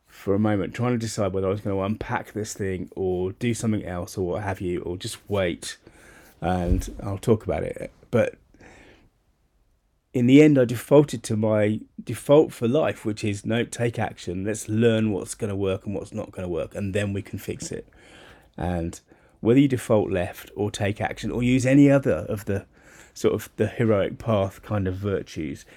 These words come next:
it can be really useful to embed those kind of behaviours. So de-, defaulting left is just a dumb one,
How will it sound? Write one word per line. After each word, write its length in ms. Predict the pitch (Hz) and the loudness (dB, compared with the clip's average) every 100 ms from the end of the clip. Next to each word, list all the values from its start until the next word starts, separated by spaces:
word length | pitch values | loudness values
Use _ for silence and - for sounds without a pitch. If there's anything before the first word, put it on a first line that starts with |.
| - - - | -20 -14 -6
it 160 | 110 | -4
can 160 | - 127 | 0 0
be 100 | 120 | 2
really 360 | 117 123 120 113 | 4 4 6 4
useful 640 | 104 117 - - - - _ _ _ | 2 0 -2 -8 -10 -12 _ _ _
to 340 | - 95 87 - | -8 -4 -4 -6
embed 800 | - 104 95 92 - 98 98 92 - _ _ _ _ _ _ _ _ _ - - - _ - - _ - - - | -6 -4 -4 -6 -4 -2 -2 -4 -12 _ _ _ _ _ _ _ _ _ -20 -20 -20 _ -20 -20 _ -20 -20 -12
those 280 | - 104 110 | 0 2 2
kind 200 | - 113 | 0 0
of 80 | 101 | 0
behaviours. 600 | 98 90 98 98 92 73 | 0 -2 0 -2 -2 -6
So 240 | - 110 104 - _ | -4 -2 -2 -6 _
de-, 160 | - 113 - | -8 -8 -6
defaulting 460 | 113 - 127 110 | -2 4 4 4
left 240 | 107 101 - | 0 0 -4
is 80 | 95 | -10
just 240 | 98 - | -10 -12
a 20 | |
dumb 300 | - 113 107 | -4 -2 -2
one, 280 | 90 78 95 | -4 -8 -12